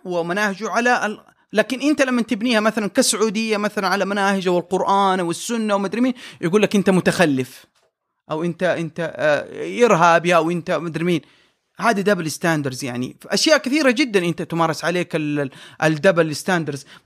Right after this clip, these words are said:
انتباه لزواج المعايير سهلة جدًا، يعني تلاقي مثلًا تيجي تقول: "أنت كيف قبلتها هنا وما قبلتها هنا؟" الحقيقة والرأي هذه زي ما قلت لك يلعبوها والله جيمز،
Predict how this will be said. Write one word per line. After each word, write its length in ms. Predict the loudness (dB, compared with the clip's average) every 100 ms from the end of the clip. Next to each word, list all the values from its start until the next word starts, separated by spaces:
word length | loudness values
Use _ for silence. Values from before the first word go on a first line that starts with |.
| _ _ _ _ 0
انتباه 420 | 2 4 4 4
لزواج 360 | 2 0 2 4
المعايير 300 | 4 2 0
سهلة 320 | 0 0 0
جدًا، 320 | -4 -4 -2
يعني 280 | -2 -2 -4
تلاقي 280 | -4 -2 -4
مثلًا 320 | -6 -6 -8
تيجي 220 | -10 -12
تقول: 240 | -6 -6 -8 _ _ _ -6
"أنت 180 | -4
كيف 180 | -4 -2
قبلتها 500 | -2 0 0 2 4
هنا 440 | 4 4 2 0 -4 _ _ _ _ _ _ -4
وما 160 | -2 0
قبلتها 360 | -2 -4 -2
هنا؟" 440 | -2 -2 -4 -10 _ _ _ _ _ _ _ 2
الحقيقة 1160 | 4 2 2 2 2 -2 -2 2 4 4 4
والرأي 500 | 4 6 6 4 4
هذه 140 | 2 0
زي 140 | -2
ما 80 | -2
قلت 200 | -4 -4
لك 180 | -4 -4
يلعبوها 640 | -4 -2 0 0 -2 -12
والله 500 | -6 -2 2 2 2 0
جيمز، 640 | 2 4 4 -2 -10